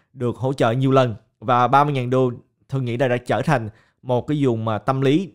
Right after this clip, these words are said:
Nếu như mà Bitcoin đi hàng ngang càng lâu, đi trên cái mức ba mươi ngàn đô này càng lâu thì càng nhiều người sẽ làm quen với cái giá này.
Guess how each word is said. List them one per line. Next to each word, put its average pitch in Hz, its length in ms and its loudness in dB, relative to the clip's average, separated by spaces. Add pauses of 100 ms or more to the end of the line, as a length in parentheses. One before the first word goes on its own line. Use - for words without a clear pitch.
(120)
Nếu 147 140 -4
như 196 120 0
mà 147 80 2
Bitcoin 131 380 -4
đi 135 80 -2
hàng 131 160 -2
ngang 117 240 -6
càng 123 240 -4
lâu, 127 300 2 (280)
đi 147 200 0
trên 143 260 0
cái 160 100 -2
mức 160 100 -6
ba 131 160 2
mươi 123 100 -4
ngàn 113 140 -4
đô 120 120 0
này 117 120 -2
càng 117 260 -6
lâu 117 300 0
thì 120 200 -4
càng 120 300 -6
nhiều 117 100 -6
người 110 200 -4
sẽ 120 180 -4
làm 117 220 -2
quen 117 200 -2
với 123 100 -4
cái 139 120 -4
giá 135 160 0
này. 127 220 0